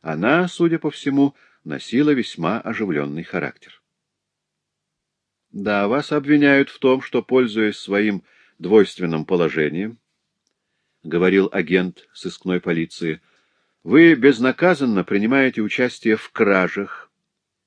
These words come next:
которые совершает шайка самых опасных злоумышленников. Вы, ничтоже сумняшися, сообщаете ложные сведения о них сыскной полиции. Берегитесь, Краснорукий,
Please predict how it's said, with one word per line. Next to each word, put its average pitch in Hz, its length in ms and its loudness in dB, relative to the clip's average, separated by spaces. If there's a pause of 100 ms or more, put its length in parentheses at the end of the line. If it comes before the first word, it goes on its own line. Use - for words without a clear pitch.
(120)
которые 95 460 0
совершает 87 580 0
шайка 117 440 -4
самых 95 420 -4
опасных 104 640 -4
злоумышленников. 85 1120 -6 (580)
Вы, 135 380 6
ничтоже 143 560 2
сумняшися, 107 960 -4 (480)
сообщаете 131 720 2
ложные 120 480 4
сведения 98 680 0
о 110 60 -2
них 117 360 -6 (360)
сыскной 95 500 -4
полиции. 85 680 -6 (440)
Берегитесь, 90 920 0
Краснорукий, 87 920 -6